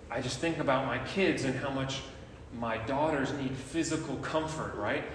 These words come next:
When they're sad, they want physical comfort. When someone's sick or dying, we want physi-, we want to bring them physical comfort. And so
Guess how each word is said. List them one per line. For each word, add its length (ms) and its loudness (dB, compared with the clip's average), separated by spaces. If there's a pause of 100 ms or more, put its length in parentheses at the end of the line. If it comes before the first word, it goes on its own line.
(100)
When 180 -2
they're 140 2
sad, 480 0
they 80 0
want 260 -2
physical 560 2
comfort. 480 2 (140)
When 140 2
someone's 400 2
sick 300 0
or 60 4
dying, 300 4
we 60 0
want 280 2 (380)
physi-, 320 6
we 100 0
want 160 2
to 60 2
bring 240 4
them 220 0
physical 360 2
comfort. 400 0
And 140 -2
so 360 6